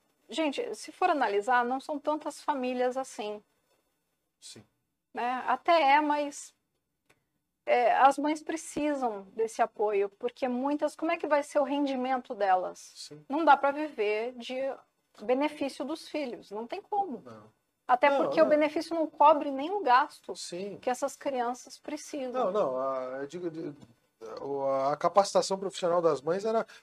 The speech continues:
Speaker 2: pra, pra, pra que exerçam atividades dentro das suas casas, né?
Speaker 1: Sim.
Speaker 2: Hoje, principalmente, tá na moda, né?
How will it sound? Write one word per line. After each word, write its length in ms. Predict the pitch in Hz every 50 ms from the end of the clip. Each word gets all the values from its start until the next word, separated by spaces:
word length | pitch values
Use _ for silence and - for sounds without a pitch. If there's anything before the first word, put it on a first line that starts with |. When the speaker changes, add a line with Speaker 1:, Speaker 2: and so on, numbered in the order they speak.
| _
Speaker 2:
pra, 180 | - 175 165 156
pra, 180 | - - 175 160
pra 180 | - 180 180
que 120 | 185 - 196
exerçam 380 | 170 151 160 190 196 - 208
atividades 720 | 196 - - 170 175 170 143 147 170 190 202 190 190 - - _ _
dentro 380 | _ 151 143 165 202 208 - 202
das 120 | 208 208
suas 260 | - - 214 208 - -
casas, 520 | - 170 160 151 143 120 113 107 107 107
né? 180 | 123 135 151 151 _
Speaker 1:
Sim. 400 | - 254 240 240 247 262 285 302
Speaker 2:
Hoje, 200 | 147 175 190 208
principalmente, 540 | - - 214 208 - - 165 151 180 180 -
tá 120 | - 202
na 120 | 208 196 160
moda, 380 | 143 151 160 156 143 127 131
né? 200 | 131 139 135 123